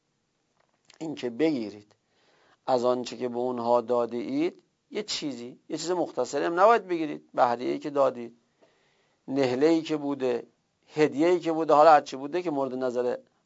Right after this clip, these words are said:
آیه شریفه است، نمیتونید از اونها بگیرید، حلال نیست. حلال نیست برای شما چی حلال نیست؟ گرفتن. اخذکم، این رو به تعویل مصدر می‌بریم. اخذکم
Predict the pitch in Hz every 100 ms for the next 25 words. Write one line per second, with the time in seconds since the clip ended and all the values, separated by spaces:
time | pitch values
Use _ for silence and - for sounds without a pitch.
0 | _ 131 127 123 120 113 113 123 147 208
1 | - - _ _ _ _ - 143 196 190
2 | 170 139 127 123 117 117 113 120 123 131
3 | 147 147 156 156 - - _ _ _ _
4 | _ _ _ _ _ _ - 131 147 165
5 | 185 190 220 175 160 147 139 131 123 -
6 | 120 113 107 _ _ _ - 226 233 220
7 | 190 170 156 131 117 - 143 143 143 135
8 | 123 - 143 123 104 - _ _ _ _
9 | 185 214 - 196 175 180 175 190 175 131
10 | 143 151 143 135 135 139 127 117 - 117
11 | 110 107 - _ _ _ _ _ _ _
12 | _ - 190 214 196 185 190 202 - 202
13 | 196 185 180